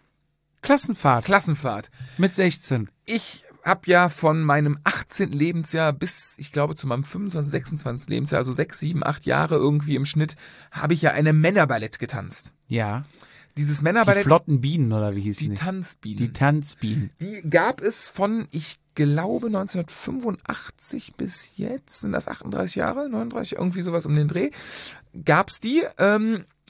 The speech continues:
Speaker 2: also leider die vierzig, glaub ich, nicht ganz geschafft. Das war so. Und dieses Jahr haben sie sich aufgelöst. So. Und, äh, dann kam irgendwann die E-Mail von dem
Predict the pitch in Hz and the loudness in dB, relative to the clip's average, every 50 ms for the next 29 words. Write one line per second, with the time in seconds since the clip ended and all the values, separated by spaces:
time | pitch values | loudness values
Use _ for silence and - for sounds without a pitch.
0 | _ _ _ _ _ _ _ _ - 165 165 160 170 202 220 208 185 175 147 - | _ _ _ _ _ _ _ _ 0 2 4 6 6 8 8 6 6 4 2 0
1 | 196 220 - 180 151 165 147 151 156 147 147 143 143 - 139 - 131 117 - - | 0 0 0 2 2 2 2 2 0 -2 -2 -4 -4 -4 -6 -6 -4 -6 -6 -8
2 | 120 117 135 127 123 123 110 - - - - - - 151 151 196 190 170 185 190 | -8 -4 -2 -2 -2 -2 -6 -8 -14 -20 -16 -2 0 2 4 4 4 2 2 2
3 | 226 196 190 185 190 185 160 165 160 - 139 147 147 - 143 104 98 98 - - | 2 4 4 6 6 6 4 4 4 6 6 6 6 4 0 -4 -2 -4 -6 -8
4 | - - _ _ _ _ _ _ _ _ _ - 143 123 117 98 - - - - | -12 -18 _ _ _ _ _ _ _ _ _ -10 -8 -6 -6 -8 -8 -12 -18 -20
5 | - - _ 151 156 156 165 151 - 151 160 151 151 151 - 165 190 233 233 160 | -20 -2 _ 2 4 4 2 0 0 0 2 2 2 0 0 0 0 0 2 2
6 | 185 214 233 185 185 180 170 160 - - 165 190 208 214 226 240 269 254 - - | 0 0 2 0 0 0 0 -2 -4 -4 -6 -4 -2 0 0 0 0 -2 -2 -4
7 | 165 160 156 151 147 143 143 - | -2 -2 -2 0 0 -2 -2 -4